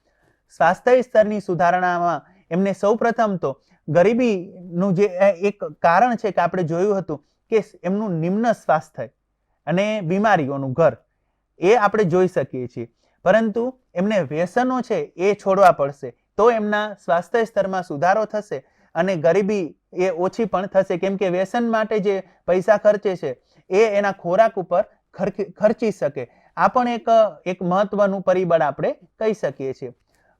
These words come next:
બેન્કિંગ સુવિધાઓ વહ-, વધારવી, પરિવહન સુધા-, અ, સુવિધાઓ જે છે એ વધારીએ તો પણ, અ, આવી પરિસ્થિતિ સાથે આપણે સામનો કરી શકીએ છીએ અને ગરીબી દૂર પણ કરી શકીએ છીએ.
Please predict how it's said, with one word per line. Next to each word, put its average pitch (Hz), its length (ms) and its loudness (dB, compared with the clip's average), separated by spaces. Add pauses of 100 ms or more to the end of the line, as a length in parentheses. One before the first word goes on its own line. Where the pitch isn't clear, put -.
બેન્કિંગ 208 460 2
સુવિધાઓ 202 500 4
વહ-, 190 220 4
વધારવી, 180 560 2
પરિવહન 208 520 2
સુધા-, 185 320 -2
અ, 170 420 0 (160)
સુવિધાઓ 190 460 4
જે 185 180 0
છે 165 200 -4 (260)
એ 190 80 2
વધારીએ 185 520 4 (280)
તો 226 140 6
પણ, 208 300 0 (200)
અ, 185 40 4
આવી 190 400 4
પરિસ્થિતિ 202 540 -2
સાથે 175 320 -2
આપણે 151 320 -2
સામનો 160 500 -6 (180)
કરી 294 200 2
શકીએ 160 360 -4
છીએ 196 140 -4
અને 269 180 0
ગરીબી 240 520 -2
દૂર 214 240 0
પણ 196 200 -4
કરી 175 240 -2
શકીએ 135 400 -10
છીએ. 131 140 -12